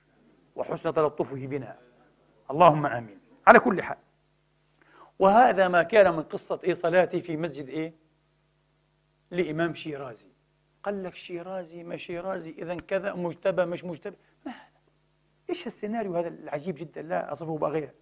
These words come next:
إيش السيناريو المتخيل هذا العجيب؟ لماذا جعلتم الحب قبة وألفتم قصة من لا شيء؟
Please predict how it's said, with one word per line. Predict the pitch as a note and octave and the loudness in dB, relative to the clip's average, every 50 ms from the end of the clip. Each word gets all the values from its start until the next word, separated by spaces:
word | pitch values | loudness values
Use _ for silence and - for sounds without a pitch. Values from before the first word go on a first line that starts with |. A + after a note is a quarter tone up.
| _ _ _ _ _ _ _ _ _ _ _ - | _ _ _ _ _ _ _ _ _ _ _ -4
إيش | B3 A#3 | -4 -4
السيناريو | C4 - - A#3+ A#3 C4 A#3 G#3+ | -4 -6 -6 -2 0 0 0 0
المتخيل | F#3+ F3 F3+ - - G#3 G#3+ G3 E3+ D3+ | 0 -2 -4 -4 -4 -4 -2 -2 -4 -4
هذا | E3 D3+ D3 | -4 -6 -6
العجيب؟ | C3 C3+ C#3 C3+ - _ _ _ - | -8 -8 -10 -12 -18 _ _ _ -4
لماذا | G#3 A3+ B3 D#4 E4 E4 - _ _ _ _ _ _ _ _ _ _ _ _ _ _ - | -2 0 0 0 -2 -4 -10 _ _ _ _ _ _ _ _ _ _ _ _ _ _ -8
جعلتم | D3 E3 E3 A#3 B3 - - G3+ F#3 F#3 | 0 2 4 4 4 2 -2 -2 -2 0
الحب | F3 - - - A#3+ B3 G#3 G3 | -2 -2 -4 -6 -6 -6 -8 -10
قبة | F3 - - B3 A#3 - G#3 F3+ - - _ _ _ _ _ _ _ _ _ - | -8 -6 -8 -8 -6 -8 -8 -10 -10 -12 _ _ _ _ _ _ _ _ _ -2
وألفتم | D3+ D3+ F#3+ A3+ A#3 - - A#3 G3 | 0 2 2 2 0 0 -2 -4 -4
قصة | F3 - B3+ - - A3 G#3 | -2 -4 -6 0 4 4 4
من | F#3+ F#3+ A#3+ B3 A3+ A3 | 6 6 6 4 8 10
لا | A#3+ C4 C#4 A#3+ | 10 10 10 8
شيء؟ | - - C#4+ D#4 D#4+ - - | 6 4 2 2 2 0 -4